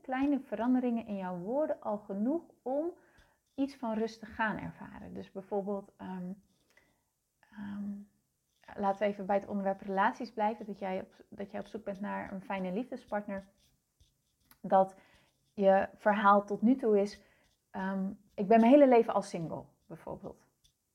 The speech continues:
"Ja, ik ben mijn hele leven al single. Geen één relatie heeft voor mij gewerkt. Allemaal superkut." Oké, dat kan. Hè, d-, dat is jouw verhaal tot nu toe. Dat mag.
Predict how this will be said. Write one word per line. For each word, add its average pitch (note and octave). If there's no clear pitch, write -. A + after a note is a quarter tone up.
"Ja, -
ik B3
ben D4+
mijn D4+
hele F#4
leven D#4+
al B3
single. -
Geen -
één F4
relatie C#4
heeft A#3+
voor A#3
mij G#3+
gewerkt. -
Allemaal C#4+
superkut." -
Oké, B3+
dat C#4
kan. F3+
Hè, A3
d-, -
dat A#3
is C4
jouw G3+
verhaal F#3+
tot F3+
nu F3+
toe. B3+
Dat -
mag. -